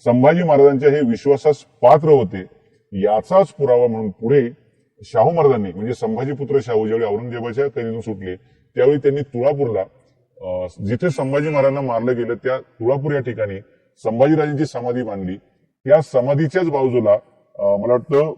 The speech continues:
अ, जर आपण समोर समाधी असेल तर त्या समाधीच्या डाव्या बाजूला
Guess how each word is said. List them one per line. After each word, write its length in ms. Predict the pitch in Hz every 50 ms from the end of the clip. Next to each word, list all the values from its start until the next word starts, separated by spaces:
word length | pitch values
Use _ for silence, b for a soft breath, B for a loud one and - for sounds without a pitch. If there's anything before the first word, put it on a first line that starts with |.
| -
अ, 420 | 165 139 104 101 101 98 98 98 95
जर 120 | 117 123
आपण 200 | 120 113 135 131
समोर 320 | 117 - 123 120 131 143
समाधी 320 | 139 127 131 127 131 127 131
असेल 300 | 127 - 123 110 92 -
तर 60 | 123
त्या 180 | 117 - 123 120
समाधीच्या 460 | - 120 113 120 120 120 104 135 127
डाव्या 280 | 113 110 107 117 139
बाजूला 340 | 147 143 127 113 104 104 101